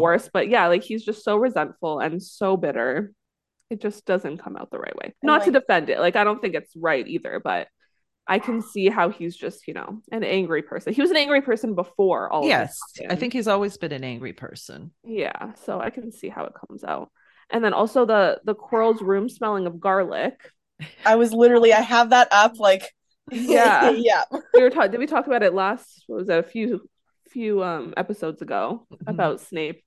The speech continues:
Speaker 1: being a vampire? And then I watched that video that you sent me, kind of picking out the little details that proves it.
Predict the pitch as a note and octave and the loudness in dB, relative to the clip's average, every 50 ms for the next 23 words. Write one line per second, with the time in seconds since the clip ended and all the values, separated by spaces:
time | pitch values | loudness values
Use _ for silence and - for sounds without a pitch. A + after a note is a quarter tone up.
0 | _ - F#3 D#3 D#3+ E3+ E3+ E3 E3 - - F#3 F#3+ G3+ G3 F3 F3 E3 E3 D#3+ | _ -14 -12 -12 -12 -12 -14 -14 -14 -12 -10 -8 -8 -6 -6 -6 -6 -6 -4 -2
1 | D#3+ D#3+ E3 - - G3 D3+ - - E3 D#3+ D#3 D#3+ D#3 D#3 D#3+ - - C3+ E3 | -2 -2 -2 -2 -4 -6 -6 -6 -6 -8 -6 -6 -8 -8 -10 -12 -12 -12 -12 -12
2 | - - D3+ D3+ - D3+ D3 D#3 G#3 - _ _ - - A3 G3 F3 E3 D3 C#3+ | -12 -12 -12 -12 -12 -12 -12 -12 -12 -14 _ _ -16 -10 -8 -8 -6 -4 -4 -4
3 | C#3+ C#3 C#3 - _ _ _ _ _ _ _ - - F#3 - F3 E3 D#3+ E3 E3+ | -4 -6 -8 -12 _ _ _ _ _ _ _ -10 -10 -10 -10 -10 -10 -10 -10 -8
4 | - D3 D#3+ D#3 D3+ D#3 D#3 D3 D#3+ - - F3 F3+ F#3+ G3+ C4 C#4+ - _ _ | -8 -6 -6 -6 -6 -8 -8 -10 -10 -10 -8 -8 -8 -8 -8 -8 -12 -16 _ _
5 | - A3+ - - - - E3 G#3 - C#4 D#4+ F4+ G4+ | -12 -12 -10 -10 -12 -12 -12 -10 -8 -6 -6 -6 -6